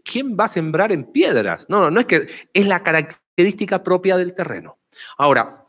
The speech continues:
ponte a hacer un arado, clava y empieza a empujar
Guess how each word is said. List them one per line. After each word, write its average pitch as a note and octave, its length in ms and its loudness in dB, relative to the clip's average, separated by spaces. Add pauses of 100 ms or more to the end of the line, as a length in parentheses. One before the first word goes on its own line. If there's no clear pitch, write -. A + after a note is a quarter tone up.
(220)
ponte D4+ 320 4
a B3+ 40 4
hacer A#3 220 2
un A3 120 2
arado, E3 640 0 (280)
clava G3 580 2
y G2+ 140 -14
empieza D#3 260 -6
a A3+ 40 -2
empujar C#4 540 0